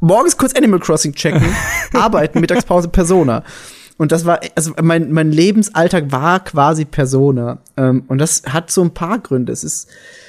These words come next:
Speaker 1: dieses Spiel hat mich einfach irgendwie, die Charaktere sind krass geschrieben, so.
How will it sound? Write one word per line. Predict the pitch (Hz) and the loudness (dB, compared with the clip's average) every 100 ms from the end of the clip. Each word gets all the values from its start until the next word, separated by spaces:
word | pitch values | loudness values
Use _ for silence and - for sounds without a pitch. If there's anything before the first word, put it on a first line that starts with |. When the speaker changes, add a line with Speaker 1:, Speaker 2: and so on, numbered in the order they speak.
| - - - _ 170 | -20 -20 -20 _ -2
Speaker 1:
dieses | 202 233 | 0 -2
Spiel | - 208 220 240 | -4 0 2 2
hat | 226 233 | 0 -2
mich | 233 - | -2 -2
einfach | 185 202 185 - | -2 -2 -6 -2
irgendwie, | 165 190 196 185 180 180 - _ _ | 0 2 0 -4 -8 -10 -12 _ _
die | - 160 | -12 -10
Charaktere | - 175 175 180 - 277 370 | -2 -2 -2 -4 -2 0 0
sind | 240 165 - | -2 -4 -4
krass | - 170 - | -4 -2 -2
geschrieben, | 165 - - 143 135 139 175 208 | -6 -10 -6 -4 -4 -6 -8 -10
so. | - 165 185 294 | 0 2 2 -2